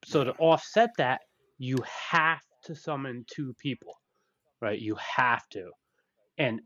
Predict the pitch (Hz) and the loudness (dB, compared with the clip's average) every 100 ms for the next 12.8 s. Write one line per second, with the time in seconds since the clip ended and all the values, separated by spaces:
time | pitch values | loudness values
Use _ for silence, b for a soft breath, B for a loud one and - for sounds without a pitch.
0 | - 107 - 131 123 123 156 208 147 110 | -10 -10 0 4 4 2 -4 -4 -6 -10
1 | - 117 110 - _ _ _ _ _ _ | -6 -4 -6 -12 _ _ _ _ _ _
2 | _ - 127 - 127 196 170 139 117 - | _ -4 -4 -2 2 2 4 2 -2 -2
3 | 120 107 101 - _ _ _ _ _ 165 | -2 -2 -6 -12 _ _ _ _ _ -6
4 | 135 110 127 135 143 - 151 120 135 139 | -4 -2 0 2 0 -4 -6 0 0 0
5 | - 165 151 147 175 190 123 110 107 _ | 4 2 4 2 2 0 -2 -8 -10 _
6 | _ _ _ _ _ _ _ _ _ - | _ _ _ _ _ _ _ _ _ -8
7 | 156 160 - 156 151 139 139 135 - _ | -2 0 0 2 2 2 -2 -2 -6 _
8 | _ _ - 131 123 123 - 151 127 117 | _ _ -2 2 4 2 2 0 0 -4
9 | 113 - 113 120 131 147 185 190 196 202 | -4 -4 -4 -2 -2 -2 0 2 2 0
10 | - _ _ _ _ _ - - - - | -6 _ _ _ _ _ -8 -8 -12 -10
11 | - 156 160 151 147 131 123 - 127 117 | 2 4 4 0 -2 -2 -2 -4 -4 -4
12 | 120 123 107 - 143 127 98 | -4 -4 -6 0 2 2 -2